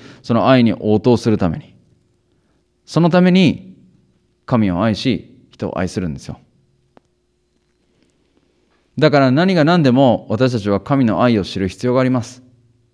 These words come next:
神の愛を知らなければ、神を愛し、人を愛するというこの黄金律、もう一番の戒め。もうこれ抜きだったら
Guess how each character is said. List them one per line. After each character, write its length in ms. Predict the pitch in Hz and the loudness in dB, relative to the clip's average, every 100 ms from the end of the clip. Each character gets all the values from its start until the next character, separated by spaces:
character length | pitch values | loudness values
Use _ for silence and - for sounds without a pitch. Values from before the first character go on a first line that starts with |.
| _ _ _ _ _ _ _ _ _ _ _ _ _ _ _ _ | _ _ _ _ _ _ _ _ _ _ _ _ _ _ _ _
神 200 | 190 202 | 2 4
の 180 | 180 151 | 4 4
愛 160 | 185 | 2
を 80 | 139 | 2
知 160 | 101 127 | -2 -2
ら 80 | 135 | 0
な 140 | 160 | 0
け 340 | - - - | -4 -14 -4
れ 80 | 92 | 0
ば、 300 | 85 92 - _ _ _ _ _ _ | 2 0 -2 _ _ _ _ _ _
神 280 | - 170 139 | 0 2 4
を 100 | 123 | 2
愛 120 | 131 | 0
し、 100 | 110 | -2
人 220 | 101 139 127 | -4 0 2
を 100 | 98 | 4
愛 140 | 120 | 2
す 120 | - | 0
る 100 | 131 | -4
と 80 | 95 | -2
い 80 | 98 | -4
う 60 | 92 | -4
こ 100 | 98 | -4
の 140 | 95 | -6
黄 220 | - 104 113 | -2 0 2
金 100 | 123 | 2
律、 320 | 95 - 53 - | 2 -4 -14 -8
も 140 | 101 | -6
う 100 | 98 | -6
一 320 | - 104 - | -10 -14 -8
番 220 | 151 151 123 | -2 2 2
の 420 | 135 101 - - - - - _ _ _ _ - | 2 0 -6 -20 -20 -20 -20 _ _ _ _ -4
戒 300 | 110 104 101 | -2 0 -2
め。 380 | 90 - - _ _ _ _ _ _ _ | -6 -8 -20 _ _ _ _ _ _ _
も 120 | 127 | -4
う 20 | 120 | 0
こ 100 | 170 | 4
れ 80 | |
抜 140 | 185 202 | 4 4
き 80 | 135 | 4
だ 100 | 117 | 2
っ 60 | |
た 80 | 123 | 2
ら 340 | 123 95 - | 2 0 -4